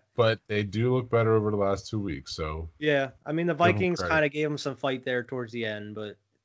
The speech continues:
Speaker 2: it was
Speaker 1: Mm-hmm.
Speaker 2: all for naught. But,
Speaker 1: Kirk
Speaker 2: I mean,
Speaker 1: Cousins
Speaker 2: Mitch,
Speaker 1: still almost three hundred yards.
Speaker 2: Yeah, and Mitch, he had two hundred seventy yards and two touchdowns. Oh, no, that was Kirk.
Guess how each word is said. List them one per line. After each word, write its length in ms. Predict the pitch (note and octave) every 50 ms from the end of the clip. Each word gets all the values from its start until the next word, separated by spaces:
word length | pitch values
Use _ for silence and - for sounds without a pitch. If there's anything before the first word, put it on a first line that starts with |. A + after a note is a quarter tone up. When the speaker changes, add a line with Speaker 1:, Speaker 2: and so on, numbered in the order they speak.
| _ _ _
Speaker 2:
it 60 | G2+
was 80 | G#2 G2 F#2+
Speaker 1:
Mm-hmm. 100 | F#2 F2
Speaker 2:
all 180 | - A2+ E2+ E2
for 160 | _ _ -
naught. 200 | F#2+ F#2+ F#2+ - _ _ _ _ _ _ _ _ _ _ _ _ _ _ _ _ _ _
But, 80 | - C#3+
Speaker 1:
Kirk 60 | C#3+ D3
Speaker 2:
I 20 |
mean, 100 | D#3+ E3+ D3
Speaker 1:
Cousins 120 | B2 D#3+
Speaker 2:
Mitch, 260 | F3+ G3 G#3 - - -
Speaker 1:
still 320 | - G#2 G#2 G#2 G#2 G2+ - _ _ _ _
almost 400 | G#2 G2+ G2 F#2+ F#2+ F#2+ - -
three 100 | F#2+ F2+
hundred 260 | F2 F2+ F2 E2+ E2+ D#2+
yards. 440 | D#2+ D#2 D#2+ E2 D#2+ - - - _ _ _ _ _ _
Speaker 2:
Yeah, 380 | - D#3 D#3+ F3+ F#3+ G3 G3 F3+ G#2+
and 180 | D3+ D3+ D3+
Mitch, 280 | D3+ D#3+ F3+ G3 - -
he 120 | - F3+
had 300 | F3 F3 F3 F3 D#3 -
two 200 | - - - E3+
hundred 240 | E3+ E3 E3 D#3+ D3
seventy 340 | - - D3+ D3+ D3+ D#3 D3+
yards 540 | D3+ D3+ D3+ D3+ D3+ D3+ D#3 D3+ D3 - -
and 80 | C#3 B2+
two 140 | - C#3+ C3+
touchdowns. 720 | - C3 B2+ A#2+ - - - B2+ B2 B2 B2 B2 A#2+ -
Oh, 100 | - D#3
no, 100 | D3+ C#3+
that 80 | C#3 C3+
was 160 | B2+ A2 -
Kirk. 340 | - - C3 A#2+ G#2+ - _